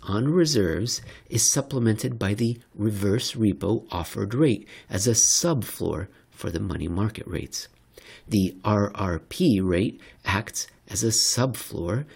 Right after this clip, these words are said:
because a wider range of counterparties have access to it than the reserve accounts at the Fed.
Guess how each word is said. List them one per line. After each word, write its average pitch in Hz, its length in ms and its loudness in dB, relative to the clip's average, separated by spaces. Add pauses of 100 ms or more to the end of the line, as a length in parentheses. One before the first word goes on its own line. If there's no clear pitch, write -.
(160)
because 98 480 -4 (400)
a 76 120 -2
wider 85 600 0
range 110 320 0
of 113 140 -6
counterparties 98 800 -4 (240)
have 139 200 -4
access - 420 -4
to 95 180 -4
it - 160 -4 (300)
than 92 180 -2
the 95 260 0 (220)
reserve 87 500 -2
accounts 76 500 -6 (140)
at - 240 -8
the - 80 -16
Fed. 104 420 -2